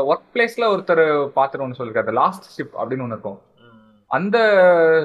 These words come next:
Speaker 1: ஷோ எப்படின்னா, அதுவும் net இதுல இருக்கு, Amazon பிரைம்ல இருக்கு.
Speaker 2: ஓகே.
Speaker 1: அது எப்படின்னா, இப்போ ஒரு உலகமே என்ன ஆயிடுது, ஏதோ ஒரு இதனால, வைரஸால தாக்கப்படுது.
Speaker 2: ம், ம்.
Speaker 1: இப்போ ஒரு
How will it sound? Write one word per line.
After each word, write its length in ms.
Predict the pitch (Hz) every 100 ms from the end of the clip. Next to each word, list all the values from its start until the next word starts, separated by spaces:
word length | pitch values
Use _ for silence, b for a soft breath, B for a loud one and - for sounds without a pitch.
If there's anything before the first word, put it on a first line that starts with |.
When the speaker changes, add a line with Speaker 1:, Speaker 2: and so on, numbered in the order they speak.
| 143
Speaker 1:
ஷோ 40 | 160
எப்படின்னா, 260 | 151 143
அதுவும் 460 | 165 180 214 254 214
net 140 | 175 165 _ -
இதுல 220 | 160 190
இருக்கு, 280 | 143 107 113
Amazon 500 | 147 156 151 135 127
பிரைம்ல 320 | 113 113 107
இருக்கு. 480 | 101 101 120 170 285 _
Speaker 2:
ஓகே. 220 | 104 - 98 _ -
Speaker 1:
அது 380 | 123 160 220
எப்படின்னா, 500 | 180 180 214 285 302 214
இப்போ 140 | 170
ஒரு 180 | 160 151
உலகமே 380 | 151 202 220 240
என்ன 220 | 208 202
ஆயிடுது, 80 | 208
ஏதோ 200 | 175 202
ஒரு 220 | 202 185 180 170 156 147 139 135
இதனால, 400 | 139 139 156 165
வைரஸால 520 | 135 151 165 - 143 165 202 170 135 123 120
தாக்கப்படுது. 880 | 135 - 139 123 117 _ _ 120 196 - _
Speaker 2:
ம், 120 | 127
ம். 440 | 127 120 120 120 123 _
Speaker 1:
இப்போ 240 | - 131 135 131 131 127 127 127 -
ஒரு 460 | - 131 139 139 135